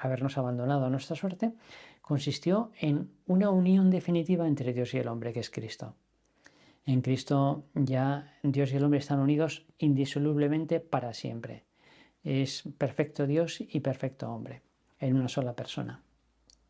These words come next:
Y a partir de entonces la unión con, con Dios se realiza a través de Cristo. Ser cristiano, eh, consiste en unirse a Cristo, identificarse con Cristo, ser otro Cristo. Para que esto sea posible,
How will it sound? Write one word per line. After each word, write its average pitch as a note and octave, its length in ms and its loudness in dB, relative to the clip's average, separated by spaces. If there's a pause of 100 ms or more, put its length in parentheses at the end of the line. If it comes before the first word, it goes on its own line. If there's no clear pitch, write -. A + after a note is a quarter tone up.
(1000)
Y F3 100 4
a D3 60 6
partir E3 280 2
de A#3+ 40 4
entonces A3+ 440 2
la C#3+ 120 2
unión D#3+ 260 2
con, C#3+ 800 0 (160)
con E3 160 0
Dios G3 400 -4 (340)
se - 200 -2
realiza C3+ 280 0
a D#3 40 2
través B2 280 -4
de A2 100 -8
Cristo. - 380 -14 (600)
Ser - 280 -4
cristiano, E3 640 -2 (140)
eh, F#3+ 120 -8 (140)
consiste C#3 440 -2
en D#3+ 220 0 (580)
unirse C#3 360 2
a F3 80 0
Cristo, D#3 520 -6
identificarse B2+ 800 -2
con E3 160 -6
Cristo, B2+ 480 -6
ser - 300 -6 (140)
otro B2 320 -4
Cristo. - 340 -20 (800)
Para B2+ 160 0
que C#3 80 2
esto C#3+ 160 -2
sea C#3+ 200 2
posible, D#3 600 0